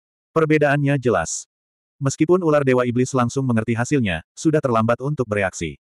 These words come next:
dia hanya bisa mendorong banjir keluar sesuai rencana awalnya, dan pada saat yang sama dengan cepat memadatkan tubuh aslinya di dalamnya. Awalnya,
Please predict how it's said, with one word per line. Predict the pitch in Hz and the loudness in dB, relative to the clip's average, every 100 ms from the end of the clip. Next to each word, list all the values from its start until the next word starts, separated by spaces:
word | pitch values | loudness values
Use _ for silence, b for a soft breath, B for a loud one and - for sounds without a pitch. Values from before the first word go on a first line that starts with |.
| _ _ _ - | _ _ _ -8
dia | 131 156 | 0 2
hanya | 160 160 | 2 2
bisa | 151 151 | 2 2
mendorong | 143 123 120 127 | 0 2 2 2
banjir | 113 117 123 | 2 2 0
keluar | 117 120 | 0 0
sesuai | 123 127 113 | -2 -2 -2
rencana | 107 113 113 | 0 0 0
awalnya, | 131 151 98 80 _ | 2 0 -2 -6 _
dan | - 139 143 | -2 0 2
pada | 117 | 0
saat | 107 107 120 | 0 -2 -2
yang | 110 | -2
sama | 127 131 | -2 0
dengan | 117 101 | 0 -2
cepat | 107 123 123 | -2 -2 -2
memadatkan | 117 110 113 120 | 0 0 0 -2
tubuh | 139 135 | 0 0
aslinya | 135 123 147 147 92 | -2 -2 -2 0 -2
di | 87 | -2
dalamnya. | 98 92 85 76 - _ _ _ _ _ _ _ _ _ _ | 0 0 -2 -8 -14 _ _ _ _ _ _ _ _ _ _
Awalnya, | 143 151 175 127 101 | 2 4 4 2 -2